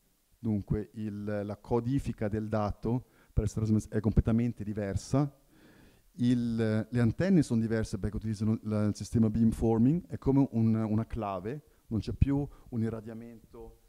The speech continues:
a trecentosessanta gradi, ma è proprio tipo un raggio laser. Ok?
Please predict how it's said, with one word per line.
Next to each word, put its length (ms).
a 120
trecentosessanta 640
gradi, 340
ma 100
è 40
proprio 240
tipo 260
un 140
raggio 280
laser. 480
Ok? 640